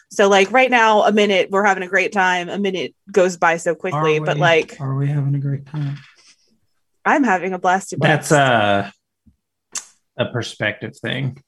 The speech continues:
Speaker 1: Oh, well, the minutes are flying by now 'cause I'm having fun. I'm sorry that you're not, but for Clinton, that, but that's,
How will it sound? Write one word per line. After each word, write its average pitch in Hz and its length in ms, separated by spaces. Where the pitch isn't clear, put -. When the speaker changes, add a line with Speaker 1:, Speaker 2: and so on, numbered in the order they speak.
Speaker 1:
Oh, 196 220
well, 202 340
the 214 320
minutes 262 380
are 202 360
flying 277 500
by 240 200
now 175 220
'cause 190 180
I'm 196 100
having 208 280
fun. 196 380
I'm 202 120
sorry 226 260
that 208 180
you're 220 180
not, 165 360
but 214 160
for 233 120
Clinton, 214 400
that, 202 240
but 220 180
that's, 285 280